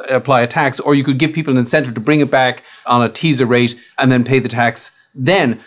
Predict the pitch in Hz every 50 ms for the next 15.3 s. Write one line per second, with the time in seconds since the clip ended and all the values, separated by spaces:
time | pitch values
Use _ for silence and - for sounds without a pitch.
0 | - _ - 151 170 165 233 277 285 277 285 262 208 180 - - - 196 190 175
1 | 151 135 147 139 127 127 117 113 - - - 185 185 180 175 147 120 113 - -
2 | - 170 160 135 120 - - - - - _ _ _ _ _ _ 143 131 131 135
3 | 135 139 143 143 127 127 117 127 135 135 123 127 127 117 107 113 - - 240 208
4 | 139 127 - - - - _ 160 151 147 151 190 220 240 226 151 143 - - 240
5 | 294 240 - - 131 120 90 90 - _ _ _ _ _ _ - 135 - - 185
6 | 185 196 185 160 165 151 - 147 139 139 127 - 143 139 135 131 127 123 - -
7 | 135 123 127 127 117 117 117 - - - _ - - 127 135 113 - - - -
8 | 247 208 143 - - - - - - 143 139 131 - 170 147 139 - - - _
9 | - 143 143 185 196 - - 170 165 170 165 165 - 175 180 185 180 180 139 139
10 | 131 - 139 135 131 135 127 123 - 143 135 135 131 113 113 110 120 117 - 139
11 | 135 131 123 - 120 110 - - - _ - - 175 175 160 147 123 127 123 139
12 | 139 131 131 127 117 123 123 - 127 113 - - - - - 143 147 147 135 120
13 | 131 120 123 123 - 135 127 117 107 - 127 120 123 120 113 104 - - 120 113
14 | - 117 110 120 117 107 - 123 123 117 120 117 110 117 113 104 - 110 139 147
15 | 156 151 127 113 104 -